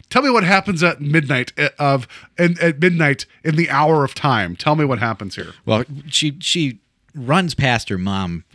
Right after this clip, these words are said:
Speaker 2: to get into her room too. So it's like she wants to know about the night, and she just looks at her like, "Uh-uh," and closes the door.
Speaker 1: Yeah.
Speaker 2: So she's in her room. There's the ringing of the bell. It's midnight now, and it's like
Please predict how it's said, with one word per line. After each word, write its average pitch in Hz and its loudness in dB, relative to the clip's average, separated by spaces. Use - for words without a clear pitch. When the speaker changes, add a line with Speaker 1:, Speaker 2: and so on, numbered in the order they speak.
Speaker 2:
to 127 -2
get 104 0
into 104 -6
her 92 -4
room 90 -6
too. 87 -4
So 101 -4
it's 95 -6
like 95 -2
she - -4
wants 143 -2
to 127 -4
know 120 0
about 107 -2
the - -12
night, 101 -2
and 98 -8
she 120 -6
just 110 -8
looks 123 -4
at 113 -2
her 110 -2
like, 101 -6
"Uh-uh," 120 -2
and 113 -8
closes 117 -2
the 104 -4
door. 95 -2
Speaker 1:
Yeah. 123 -4
Speaker 2:
So 113 -2
she's 127 -4
in 208 -2
her 214 -2
room. 101 -4
There's 113 -2
the 113 -12
ringing 135 0
of 123 -6
the 127 -4
bell. 92 -2
It's 90 -8
midnight 92 -2
now, 87 -4
and 120 -2
it's 123 -6
like 127 0